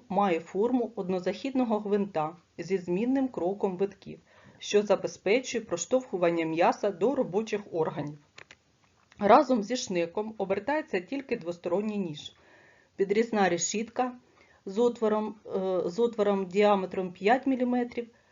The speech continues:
та ущільнювальні кільця закріплюються на внутрішньому боці робочої камери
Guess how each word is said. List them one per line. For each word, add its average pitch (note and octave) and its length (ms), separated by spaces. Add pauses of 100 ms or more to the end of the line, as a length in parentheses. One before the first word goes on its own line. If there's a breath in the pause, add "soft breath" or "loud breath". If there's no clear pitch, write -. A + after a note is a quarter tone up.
(220 soft breath)
та G#3 160
ущільнювальні F#3+ 840
кільця B3+ 520
закріплюються C4 840
на G3 120
внутрішньому G#3 680
боці G3+ 380
робочої G3+ 460
камери D#3+ 460